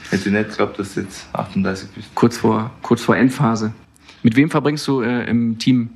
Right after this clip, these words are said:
Speaker 2: im Bayern-Team am meisten Zeit? Ist es Franck?
Speaker 1: Franck gehört sicherlich zu, zu den Spielern, wo ich viel Zeit mit verbringe.
Speaker 2: Wie würdest du deine Beziehung zu ihm, äh, beschreiben, wenn du ein Wort zur Verfügung hättest?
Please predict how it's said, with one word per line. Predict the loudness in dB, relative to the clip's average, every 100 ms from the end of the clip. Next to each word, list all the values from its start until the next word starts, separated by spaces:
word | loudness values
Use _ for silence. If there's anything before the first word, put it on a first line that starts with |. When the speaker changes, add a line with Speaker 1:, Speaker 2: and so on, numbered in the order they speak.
| 2
Speaker 2:
im | 4
Bayern-Team | 4 2 0 0
am | 0
meisten | 0 -4 -6
Zeit? | -6 -6 -8 _ _ _ -20 -4
Ist | -2
es | -2
Franck? | 0 -2 -2 -10 _ _ _ -20 -20 -20 -20 -16
Speaker 1:
Franck | -4 -2 -2 -2
gehört | -4 -4
sicherlich | -6 -4 -4 -4
zu, | -6 -6 -6 -8 -10 -14 -20 -20 -20 -10
zu | -4
den | -2 -4
Spielern, | -4 -2 -2 -2
wo | -2
ich | -4 -12 -20 -20 -20 -18
viel | -4 -4
Zeit | 2 0 0
mit | -4 -6
verbringe. | -6 -4 -4 -6 -10 -20 -20 -20 -20 -20 _ 0
Speaker 2:
Wie | 2 4
würdest | 2 2
du |
deine | 0 0 -2
Beziehung | -4 -6 -2 0 0
zu | -2
ihm, | 0 0 0
äh, | -2 -2 -2
beschreiben, | -4 -2 0 0
wenn | -2
du | -4 -8 -14 _ _ _ _ _
ein | -2 0
Wort | -2 -4
zur | -6
Verfügung | -8 -4 -2 -2
hättest? | -4 -8 -12